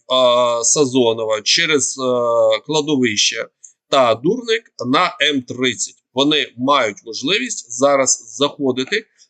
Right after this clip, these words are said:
на західну частину міста. А при цьому,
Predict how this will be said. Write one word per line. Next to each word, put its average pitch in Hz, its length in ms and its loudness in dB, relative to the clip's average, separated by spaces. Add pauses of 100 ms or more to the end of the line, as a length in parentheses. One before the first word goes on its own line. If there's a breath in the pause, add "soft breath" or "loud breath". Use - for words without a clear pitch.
на 165 280 2
західну 131 520 -2
частину 139 680 -4 (760)
міста. 127 440 0 (520 soft breath)
А 123 320 4
при 180 260 -2
цьому, 190 680 2